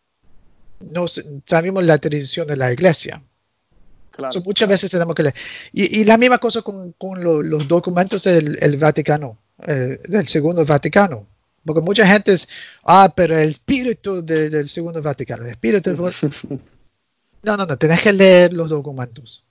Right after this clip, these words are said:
Speaker 2: Sí.
Speaker 1: Es, es, es una cosa sobre la filosofía de, de la teología de la iglesia. Y se tiene que leer en la luz de, la,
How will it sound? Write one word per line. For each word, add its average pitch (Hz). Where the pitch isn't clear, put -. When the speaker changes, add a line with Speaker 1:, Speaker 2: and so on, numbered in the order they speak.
Speaker 2:
Sí. -
Speaker 1:
Es, -
es, 151
es 165
una 185
cosa 190
sobre 156
la 143
filosofía 147
de, 165
de 143
la 135
teología 143
de 160
la 131
iglesia. 147
Y -
se 160
tiene 220
que 185
leer 160
en 160
la 147
luz 151
de, 156
la, 143